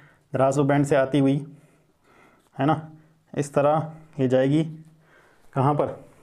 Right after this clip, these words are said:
देवप्रयाग में। देवप्रयाग कहाँ है? टिहरी में, है ना। देवप्रयाग में एक नदी और आएगी, वो है अलकनंदा नदी। अलकनंदा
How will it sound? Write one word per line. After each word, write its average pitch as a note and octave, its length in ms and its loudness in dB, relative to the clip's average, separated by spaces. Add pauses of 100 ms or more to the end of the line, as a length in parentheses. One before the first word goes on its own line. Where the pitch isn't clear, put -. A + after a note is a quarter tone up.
(120)
देवप्रयाग C3+ 540 2
में। A#2+ 120 0 (600)
देवप्रयाग D3 440 2
कहाँ D3+ 120 2
है? E3+ 220 -4 (160)
टिहरी C#3 260 2
में, A2+ 120 -2 (960)
है D3 60 -2
ना। D#3 320 -4
देवप्रयाग D#3+ 600 0
में F3 320 -2 (640)
एक D3+ 120 0
नदी D3+ 200 2
और D#3 160 2
आएगी, D3+ 260 0 (680)
वो C#3 120 2
है D#3+ 320 -2 (400)
अलकनंदा D#3+ 420 2
नदी। A#2+ 240 0 (1300)
अलकनंदा D3 540 0